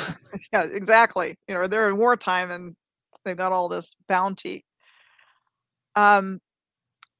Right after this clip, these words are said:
and then the Harper's Weekly um, this is, has an article about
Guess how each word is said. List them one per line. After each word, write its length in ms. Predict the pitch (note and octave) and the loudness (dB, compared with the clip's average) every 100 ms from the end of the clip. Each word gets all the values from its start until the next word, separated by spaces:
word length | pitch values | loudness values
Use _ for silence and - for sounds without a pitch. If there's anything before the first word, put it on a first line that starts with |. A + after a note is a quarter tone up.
| - | -2
and 240 | G#3 G#3 | 2 4
then 280 | G#3 A3+ G#3+ | 6 4 4
the 340 | F#3+ G#3 G3 - _ - | 0 -2 -4 -10 _ -18
Harper's 680 | - B3+ C4 B3 A3+ G#3 - | -2 0 0 -2 -4 -4 -8
Weekly 560 | A3+ A#3 - F#3 F#3 - _ _ _ _ _ - | -10 -10 -8 -6 -6 -8 _ _ _ _ _ -6
um, 240 | G3 F#3+ F#3 | -4 -2 -2
this 220 | G#3+ - | -4 -4
is, 240 | G3 - - | -6 -8 -8
has 220 | G3 G3+ | -6 -6
an 60 | G3 | 0
article 460 | G3 G3 - F#3+ | 0 0 -2 -4
about 240 | F#3 F#3 | -2 -2